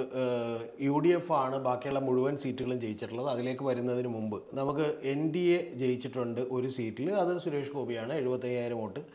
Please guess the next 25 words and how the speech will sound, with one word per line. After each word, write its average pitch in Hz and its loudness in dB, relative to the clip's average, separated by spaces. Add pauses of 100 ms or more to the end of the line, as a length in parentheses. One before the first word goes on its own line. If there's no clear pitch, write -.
(280)
അത് 190 8
നമ്മൾ 196 6
already 175 4
ചർച്ച 143 2
ചെയ്തതാണ്. 135 2
അദ്ദേഹത്തിൻ്റെ 131 0
പേഴ്സണൽ 131 -2
ആയിട്ടുള്ള 127 -2
വ്യക്തിപരമായ 127 -2
വോട്ടുകളുണ്ട്. 110 -4 (440)
അതോടൊപ്പം 190 6
തന്നെ 139 -2 (180)
അവിടെ 151 2 (160)
സുരേഷ് 151 -2
ഗോപി 151 0 (100)
ജയിക്കും 139 0 (140)
എന്ന് 139 -2
പറയുന്നൊരു, 131 0 (1080)
ഏഹ്, 131 2 (120)
ഇമേജ് 156 2
ബിൽഡ് 143 -2
ചെയ്യാനായിട്ട് 143 0
ഇവർക്ക് 135 -2
സാധിച്ചുകൊണ്ട് 127 -2 (340)
ഒരു 170 2